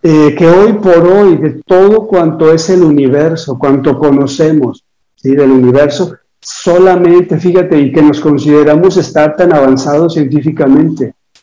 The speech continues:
que únicamente estamos en posibilidad de conocer el cinco por ciento de cuanto existe realmente, de cuanto es la creación.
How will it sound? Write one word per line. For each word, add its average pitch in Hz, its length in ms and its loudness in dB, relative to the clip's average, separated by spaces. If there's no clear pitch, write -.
que 165 140 -2
únicamente 170 1160 2
estamos 165 540 -2
en 160 180 -2
posibilidad 147 720 0
de 170 120 0
conocer 156 600 -2
el 139 200 0
cinco 185 680 -2
por 139 300 0
ciento 160 720 0
de 139 200 -4
cuanto 135 380 -2
existe 208 600 -4
realmente, 147 600 -4
de 135 160 -2
cuanto 147 440 0
es 240 200 2
la 214 160 0
creación. 127 540 -6